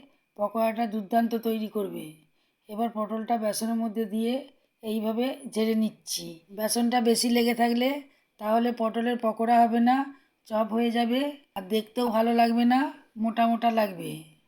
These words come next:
এবার এইভাবে একটা একটা দিয়ে দিচ্ছি। দেখুন, দেখতে কত সুন্দর লাগছে,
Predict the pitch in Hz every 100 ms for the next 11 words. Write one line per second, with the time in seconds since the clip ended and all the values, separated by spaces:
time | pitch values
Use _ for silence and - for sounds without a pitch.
0 | _ _ _ _ _ _ 208 226 233 226
1 | 220 226 247 226 214 240 233 - 254 285
2 | - _ _ 190 220 226 233 - 240 262
3 | 285 - _ _ 190 214 214 233 254 285
4 | - 240 214 - 233 233 214 233 233 233
5 | 240 233 233 226 -